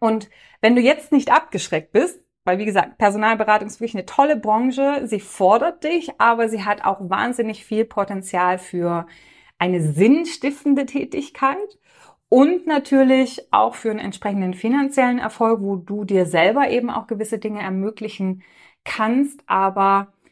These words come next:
fall bitte nicht auf falsche Versprechungen rein, sondern wenn du es richtig machen möchtest, dann komm zu jemandem,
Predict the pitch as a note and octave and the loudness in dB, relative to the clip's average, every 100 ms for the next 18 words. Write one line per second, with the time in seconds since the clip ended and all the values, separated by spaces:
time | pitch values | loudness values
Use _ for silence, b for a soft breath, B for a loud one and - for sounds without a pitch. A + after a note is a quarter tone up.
0 | _ _ _ _ _ - A#3 A#3+ A#3+ A3+ | _ _ _ _ _ 0 2 4 2 2
1 | A#3+ G3+ - G#3 A#3 A#3 - F#3 - A#3+ | -2 -6 -2 -2 -2 -6 -12 -14 -6 -6
2 | A#3 C#4 B3+ A3+ A3+ A#3 A#3+ A3 G#3 G3+ | 0 2 2 4 2 2 0 -2 -2 -2
3 | G3+ G3 F3+ F3+ A3+ - B3+ B3 B3 B3+ | 0 0 -2 -2 -2 -2 -2 2 2 2
4 | A#3+ A3+ A3+ A#3 A#3+ - G3+ G3+ G#3+ G#3+ | 0 2 2 0 -4 -2 -6 -4 -4 -4
5 | G#3+ - G3 G3 G3+ G3 F#3 F#3+ F#3+ F#3 | -8 -8 -4 -2 -2 -2 -2 -4 -4 -4
6 | F#3 | -6